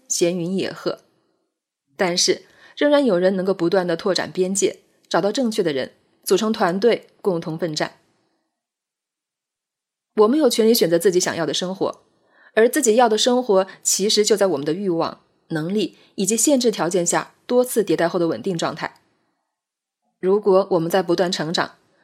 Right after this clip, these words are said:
能力在提升，欲望在提升，限制在改变，那我们最终有一个时刻还是需要团队作战的。我们的一生终究是要和一群人共同生活，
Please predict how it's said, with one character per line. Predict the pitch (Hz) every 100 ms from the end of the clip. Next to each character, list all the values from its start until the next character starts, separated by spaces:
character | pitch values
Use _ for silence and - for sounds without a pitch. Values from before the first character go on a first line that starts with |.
| _ -
能 | 180
力 | 214
在 | 220 190
提 | - 175
升， | 180 233 240 - _ _
欲 | 285 254
望 | 220 175
在 | 165
提 | 160 156
升， | 185 175 - _ _ _
限 | - 302 220
制 | 214
在 | 180
改 | 160 147
变， | - 170 - _ _ _ _ _ _
那 | 269 254
我 |
们 | 185 196
最 | 233
终 | 247
有 | 220 131
一 | 156
个 | 185
时 | - 151
刻 | 202 - - -
还 | - 165
是 | -
需 | 226 208
要 | 170
团 | - 151
队 | 165 156
作 | 165
战 | 160 143
的。 | - - _ _ _ _ _ _ _ _ _ _ _ _ _ _ _ _ _ _ _ -
我 | 170
们 | 185
的 |
一 | 208
生 | 196 226 226 233 - -
终 | 262 247
究 | 254 262
是 | 254
要 | 247
和 | 202 190
一 | 214
群 | 196 175
人 | 175 165
共 | 214 196
同 | 175 170
生 | 196
活， | 208 139 -